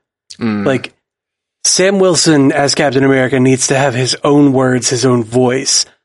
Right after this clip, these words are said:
Speaker 2: and his own catchphrase at this point.
Speaker 1: Sure.
Speaker 2: Ra-, and, and emulating Steve Rogers would have been a disservice to Sam Wilson,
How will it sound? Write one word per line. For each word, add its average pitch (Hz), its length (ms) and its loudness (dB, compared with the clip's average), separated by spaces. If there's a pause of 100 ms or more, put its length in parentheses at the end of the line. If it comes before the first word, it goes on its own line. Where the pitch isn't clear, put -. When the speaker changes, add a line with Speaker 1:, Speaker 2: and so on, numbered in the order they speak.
(280)
Speaker 2:
and 131 160 0
his 135 160 0
own 139 200 2
catchphrase 127 640 -4
at 123 100 -10
this 131 160 -6
point. 127 380 -4 (360)
Speaker 1:
Sure. 131 180 -2
Speaker 2:
Ra-, 143 280 2
and, 147 460 0
and 131 500 -2 (760)
emulating 170 640 4
Steve 139 280 2
Rogers 131 460 0
would 131 160 0
have 120 140 -4
been 127 160 0
a 120 80 0
disservice 123 640 -2
to 139 80 -4
Sam 127 260 -4
Wilson, 135 420 -6